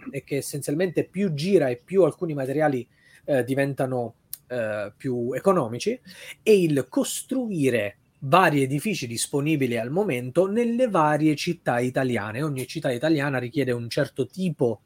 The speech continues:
eh, di, di materiale.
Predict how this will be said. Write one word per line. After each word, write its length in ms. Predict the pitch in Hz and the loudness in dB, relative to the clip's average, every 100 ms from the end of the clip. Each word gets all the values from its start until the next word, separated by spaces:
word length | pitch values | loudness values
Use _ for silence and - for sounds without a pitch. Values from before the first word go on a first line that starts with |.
| _ - - - | _ -20 -20 -8
eh, 460 | - 123 117 117 110 | -2 0 0 -2 -4
di, 480 | 123 120 117 113 107 | -6 -6 -4 -6 -6
di 120 | - | -6
materiale. 680 | 123 127 131 123 104 95 104 | -2 2 4 6 4 2 -6